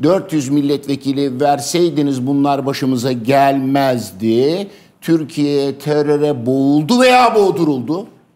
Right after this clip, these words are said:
Halk korkutuldu, bu netice alındı. Bu olabilir mi? Olabilir. Başka ne olabilir?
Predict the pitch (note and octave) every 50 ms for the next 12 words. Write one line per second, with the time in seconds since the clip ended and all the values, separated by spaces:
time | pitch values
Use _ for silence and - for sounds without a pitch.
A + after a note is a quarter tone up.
0 | _ _ _ _ _ - - E3 G3 G3 - - E3+ F3+ E3+ F3 G3 G3 - G3
1 | G3 F#3+ F#3+ C4 C4+ B3 A#3 G#3+ G#3 F3+ - D#3+ F3 D3+ B2 D3+ C#3+ A#2+ A2 A2
2 | G2+ F#2 F2 E2 E2+ - - _ _ - D3+ E3+ F3+ F3+ F#3 E3+ F3+ E3+ F#3+ F3+
3 | F3 F3+ G3+ G#3 G3 G3 - - _ _ _ _ _ - C#3 C3+ C3+ B2 G#2+ A2+
4 | G#2 F2+ F2 - - _ _ _ _ _ _ - D3 D3+ - - B3 B3+ B3+ A#3
5 | G#3 D#3+ C#3+ B2 A2+ C3 C#3 G3 G3+ G3+